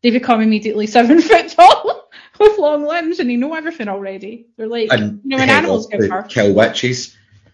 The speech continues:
Speaker 1: Yeah,
Speaker 2: But then
Speaker 1: apparently.
Speaker 2: only witches can give birth to them. That's confusing as well. <laughs>
Speaker 1: Yeah.
Speaker 2: So their main purpose is to destroy witches,
Speaker 1: But then
Speaker 2: but all of their maws are witches.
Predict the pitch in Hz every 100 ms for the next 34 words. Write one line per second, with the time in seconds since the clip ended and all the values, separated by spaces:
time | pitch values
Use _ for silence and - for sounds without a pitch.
0 | - 220 233 208 135 131 139 135 135 127
1 | 131 - 127 - 127 117 113 127 147 -
2 | 151 143 104 104 - - 107 104 110 104
3 | 104 110 95 - _ _ _ _ _ _
4 | 233 202 214 220 - - 415 - 135 135
5 | 123 123 120 117 113 120 110 - - 101
6 | 113 98 101 - 117 101 - - 208 -
7 | 202 98 110 - 110 107 101 101 98 101
8 | 101 98 113 - 120 -